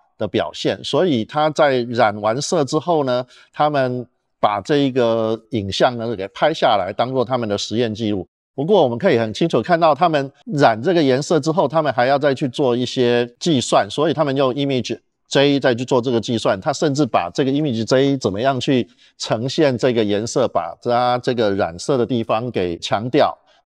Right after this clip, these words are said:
那这个方法他也把它记录得非常详实哈，那他甚至他就把他的这个荧幕给印下来，然后我们就可以看到他所做的记录其实很清楚了，他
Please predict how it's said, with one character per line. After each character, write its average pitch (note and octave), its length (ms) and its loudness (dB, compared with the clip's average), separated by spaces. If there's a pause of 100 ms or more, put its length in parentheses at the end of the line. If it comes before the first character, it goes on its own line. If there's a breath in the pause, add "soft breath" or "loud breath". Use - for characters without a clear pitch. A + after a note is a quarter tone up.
(140)
那 D3 180 2
这 G#3+ 100 2
个 G#3 100 6
方 F3 240 4
法 A2+ 220 2
他 D#3+ 160 2
也 B2+ 60 2
把 F2+ 120 0
它 A#2+ 160 0
记 B2+ 200 -2
录 A#2+ 100 2
得 G2+ 100 0
非 B2 160 0
常 G2+ 220 -4
详 G2+ 240 -4
实 F2+ 240 -4
哈， F2 220 -6
那 B2+ 120 0 (200)
他 C#3 100 -4
甚 C3+ 160 -2
至 B2+ 80 0
他 C3 140 4
就 C3 100 -2
把 F#2+ 220 0
他 A#2+ 160 0
的 A#2 100 0
这 A#2 160 0
个 G#2 200 0
荧 A2 180 0
幕 C3+ 180 2
给 G2 200 0
印 C3 200 0
下 A2+ 240 4
来， F#2 220 -2
然 A2+ 120 0
后 B2 160 2 (120)
我 A2+ 100 -4
们 B2+ 140 -2
就 G3 120 4
可 D#3 80 6
以 C#3 40 6
看 D3 180 2
到 C3+ 140 2
他 C#3+ 160 -2
所 G2 180 -4
做 C#3 140 0
的 A2+ 100 4
记 B2 220 -4
录 B2 120 0
其 A2 280 -4
实 G#2 280 -2 (140 soft breath)
很 G#2+ 300 -2
清 E3 240 0
楚 A#2+ 160 0
了， G2+ 40 2
他 C3+ 240 0